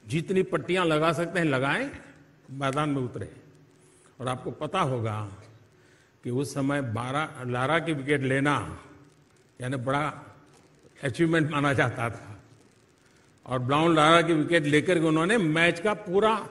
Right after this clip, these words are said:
चित्र पलट दिया। यानी एक व्यक्ति का संकल्प औरों को भी मोटिवेशन का कितना बड़ा कारण बन जाता है।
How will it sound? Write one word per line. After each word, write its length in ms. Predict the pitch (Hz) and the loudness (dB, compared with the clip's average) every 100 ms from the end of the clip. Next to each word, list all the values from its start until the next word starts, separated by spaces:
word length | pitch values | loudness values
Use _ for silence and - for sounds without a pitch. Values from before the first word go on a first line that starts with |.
| - | -4
चित्र 240 | 220 269 | -2 0
पलट 300 | 240 185 156 | 0 0 0
दिया। 340 | 113 98 104 - - - _ _ _ _ _ _ _ _ _ _ _ _ _ - | -2 -10 -14 -20 -20 -20 _ _ _ _ _ _ _ _ _ _ _ _ _ 2
यानी 140 | 214 | 4
एक 460 | 226 202 277 339 214 | 8 10 10 8 4
व्यक्ति 520 | 160 170 175 - 208 | 2 2 0 -4 -4
का 440 | 180 - 214 262 | -4 -2 0 0
संकल्प 960 | 240 - 202 180 156 226 202 - 101 - - - - _ _ _ _ _ _ _ _ _ _ _ _ - | 0 -2 2 2 4 4 4 0 -10 -14 -20 -20 -20 _ _ _ _ _ _ _ _ _ _ _ _ -2
औरों 340 | 160 185 247 | 6 10 10
को 160 | 269 254 | 12 8
भी 140 | 233 | 10
मोटिवेशन 640 | 285 208 202 262 247 - 254 | 8 8 4 4 2 0 0
का 140 | 254 | 0
कितना 340 | 254 226 262 | -2 -4 -2
बड़ा 200 | 247 254 | 2 2
कारण 420 | 262 220 220 277 269 | 0 0 0 2 2
बन 140 | 254 | 2
जाता 260 | 214 165 98 | 2 -2 -6
है। 120 | - | -16